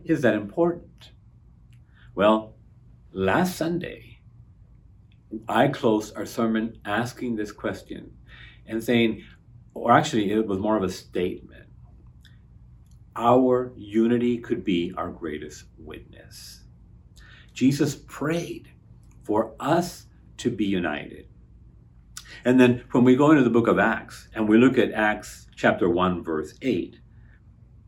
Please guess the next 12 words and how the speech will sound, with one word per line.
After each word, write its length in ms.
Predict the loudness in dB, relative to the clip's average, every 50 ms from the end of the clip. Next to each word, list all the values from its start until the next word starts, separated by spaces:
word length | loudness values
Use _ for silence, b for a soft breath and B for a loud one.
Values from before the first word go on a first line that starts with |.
| -20 -20 -20 b b b b b
it 120 | 0 0 2
says, 240 | 6 6 6 6 6
"But 160 | 4 4 6
you 120 | 8 8 10
will 100 | 10 8
receive 460 | 8 4 2 2 0 -4 -6 -6 -10
power 560 | -14 -6 -2 0 2 2 2 2 0 -2 -2
when 240 | -4 -4 -4 -2 -2
the 100 | -2 -2
Holy 380 | -2 -2 0 0 0 0 -2 -4
Spirit 440 | -6 -6 -4 -4 -4 -6 -8 -12
comes 600 | -14 -10 -8 -8 -8 -8 -8 -10 -10 -10 -12 -18